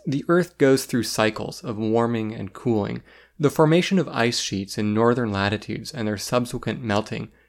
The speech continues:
changes the Earth's moment of inertia, which in turn changes the Earth's rotational speed.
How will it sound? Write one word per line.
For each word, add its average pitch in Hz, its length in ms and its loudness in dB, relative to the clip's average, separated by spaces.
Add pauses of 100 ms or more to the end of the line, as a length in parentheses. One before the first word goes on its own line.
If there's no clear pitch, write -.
(140)
changes 180 400 0
the 165 160 -2
Earth's 117 400 -2
moment 104 340 -2
of 101 100 -8
inertia, 98 520 -6 (400)
which 131 200 0
in 143 100 -2
turn 104 460 -2
changes 101 400 -2
the 110 120 -4
Earth's 98 340 -8
rotational 104 560 -6
speed. - 460 -4